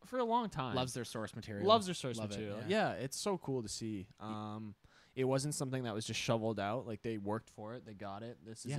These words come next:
Speaker 1: a, Insomniac is the development team we're talking about. Uh, it's crazy, though.
Speaker 2: And after playing Sunset Overdrive, it's just like,
Speaker 1: I
Speaker 2: yeah, it
Speaker 1: never
Speaker 2: makes
Speaker 1: got
Speaker 2: sense to make Spider-Man,
Speaker 1: Yeah,
Speaker 2: you
Speaker 1: I never
Speaker 2: know?
Speaker 1: got to play it, but it,
Speaker 2: Yeah.
Speaker 1: it, I've heard that that was almost like a, uh, a resume,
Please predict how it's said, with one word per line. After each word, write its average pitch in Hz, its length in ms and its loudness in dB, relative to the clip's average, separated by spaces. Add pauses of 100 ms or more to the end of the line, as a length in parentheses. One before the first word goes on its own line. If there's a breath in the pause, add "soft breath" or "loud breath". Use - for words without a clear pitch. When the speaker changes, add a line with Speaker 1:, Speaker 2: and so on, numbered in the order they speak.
Speaker 1:
a, - 40 -8
Insomniac 120 760 -2
is 113 100 -6
the 110 80 -4
development 104 340 -2
team 104 120 -8
we're 101 80 -6
talking 104 380 -4
about. 110 320 0 (880 soft breath)
Uh, 104 420 -8
it's 120 120 -14
crazy, 143 380 -2
though. 90 200 -6 (200)
Speaker 2:
And 123 120 2
after 120 180 0
playing 131 320 2
Sunset 117 340 -4
Overdrive, 101 540 0
it's 98 140 -8
just - 200 -10
like, 98 320 -4
Speaker 1:
I 80 60 -12
Speaker 2:
yeah, 131 200 6
it - 20 6
Speaker 1:
never 120 140 2
Speaker 2:
makes 139 160 4
Speaker 1:
got - 40 0
Speaker 2:
sense 147 360 2
to 113 80 -8
make 98 220 -4
Spider-Man, 92 480 -6
Speaker 1:
Yeah, 226 100 0
Speaker 2:
you - 40 -2
Speaker 1:
I 165 60 0
never 202 160 2
Speaker 2:
know? 220 60 0
Speaker 1:
got 214 80 -4
to 160 80 -4
play 165 260 2
it, 123 160 -4
but 120 100 -6
it, 117 80 -4
Speaker 2:
Yeah. 95 120 -4
Speaker 1:
it, 120 180 -8
I've 123 160 -6
heard 143 240 0
that 131 160 -2
that 127 160 2
was 120 160 -4
almost 123 280 -2
like 110 220 0
a, 107 160 0
uh, 98 300 0
a - 20 2
resume, 107 580 2